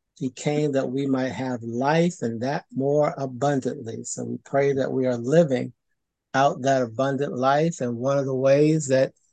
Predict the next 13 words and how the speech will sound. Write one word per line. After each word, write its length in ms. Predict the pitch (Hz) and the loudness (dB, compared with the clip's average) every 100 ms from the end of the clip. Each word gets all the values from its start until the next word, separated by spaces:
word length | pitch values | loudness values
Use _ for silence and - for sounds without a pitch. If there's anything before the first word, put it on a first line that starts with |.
| _ _ | _ _
we 240 | - 123 135 | -8 -6 -6
can 220 | 139 123 | -6 -8
do 240 | 113 139 151 | -6 -6 -2
that, 300 | 143 147 147 | 0 0 0
of 100 | 131 | -6
course, 360 | - 147 143 | -6 -4 -2
through 160 | - 131 | -4 -8
the 100 | 120 | -4
Spirit 400 | - - 202 196 | -6 2 4 4
of 120 | 135 | 0
God, 420 | - 120 120 135 135 | 0 0 0 -4 -4
but 220 | 127 - _ | -4 -4 _
through 400 | 139 135 131 131 | -2 0 0 -2